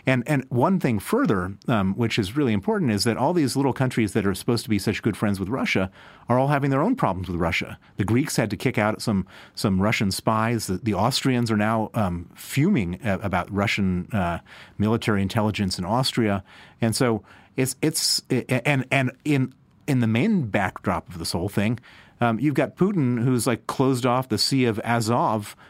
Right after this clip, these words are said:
um, and, and taken three Ukrainian, uh, boats hostage. Um, so it's, it's not as, as if anyone should be giving any presents to Vladimir Putin right now.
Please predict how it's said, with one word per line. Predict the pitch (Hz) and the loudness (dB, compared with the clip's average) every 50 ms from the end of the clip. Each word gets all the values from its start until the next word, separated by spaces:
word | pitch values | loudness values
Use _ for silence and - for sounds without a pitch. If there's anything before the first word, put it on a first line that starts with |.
| - _ | -10 _
um, | - 120 113 107 107 101 - - - - - - | 0 2 2 2 0 -4 -6 -14 -20 -20 -10 -4
and, | - 120 113 107 110 - | 0 0 0 0 0 0
and | 127 113 113 | -2 -2 0
taken | - 143 135 127 131 113 | 0 0 0 0 0 -2
three | - - 120 127 127 123 | 0 0 2 2 2 2
Ukrainian, | 117 117 110 123 110 - - 131 127 131 131 127 117 110 107 104 104 - 135 | 2 2 0 0 -2 0 0 0 2 2 2 2 2 2 0 0 0 0 0
uh, | 120 107 101 98 92 - - - - _ _ - | 0 2 2 0 -2 -4 -10 -20 -20 _ _ -4
boats | 87 117 117 120 - - - - | 0 0 0 0 -2 -4 -6 -4
hostage. | - 143 247 - - - 107 98 98 - - - - 330 339 _ - - | -2 -2 0 0 -2 -2 -2 -4 -4 -6 -8 -8 -10 -18 -18 _ -4 -2
Um, | 127 117 110 113 - | 0 0 0 -2 -2
so | 131 - 160 135 | -2 0 0 0
it's, | 131 - - | 0 -2 -4
it's | - 127 - | -4 -2 0
not | 147 156 | 2 0
as, | 147 120 - | 0 0 -2
as | 117 123 - - 123 110 | -2 -4 -2 -2 0 0
if | 117 120 117 - - - - - - - | 0 0 -2 -4 -12 -16 -20 -14 -6 -2
anyone | 120 123 123 120 110 101 | 0 0 2 0 0 0
should | - 113 92 | -2 -2 -2
be | 98 95 | -2 0
giving | 92 113 104 113 107 98 98 | 0 0 2 2 2 2 2
any | 98 98 90 82 - - - - _ _ - - | 2 0 -2 -4 -6 -16 -20 -20 _ _ -20 -10
presents | - - 131 117 143 135 104 85 85 - - - | -4 -2 0 0 0 0 -2 -4 -4 -4 -4 -4
to | - 101 | -4 -4
Vladimir | 80 92 104 101 104 104 92 87 | 0 0 0 2 2 0 -2 -2
Putin | 87 - - 95 - - 90 82 78 - | -2 -2 -2 -2 0 -2 -4 -4 -4 -4
right | 92 87 78 78 | -4 -6 -4 -4
now. | 87 - - - | -6 -6 -6 -8